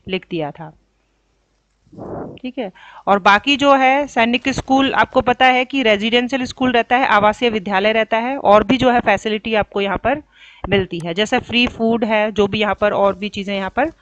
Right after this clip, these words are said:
लिखी गई हैं, ठीक है, रहना है, खाना है, ये सारी चीज़ें तो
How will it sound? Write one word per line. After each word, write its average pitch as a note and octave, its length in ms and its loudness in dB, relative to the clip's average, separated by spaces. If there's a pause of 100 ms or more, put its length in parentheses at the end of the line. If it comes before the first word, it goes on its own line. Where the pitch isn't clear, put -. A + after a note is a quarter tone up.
(140)
लिखी F#3 280 -4
गई D#3 200 -8
हैं, D#3+ 280 -16
ठीक C4 160 -8
है, B3 160 -4 (420)
रहना G#3 420 -2
है, G#3 200 -4
खाना G#3 360 -6
है, G#3 200 -8
ये G#3+ 100 -8
सारी F3+ 300 -4
चीज़ें G3+ 300 -8
तो D4 240 -4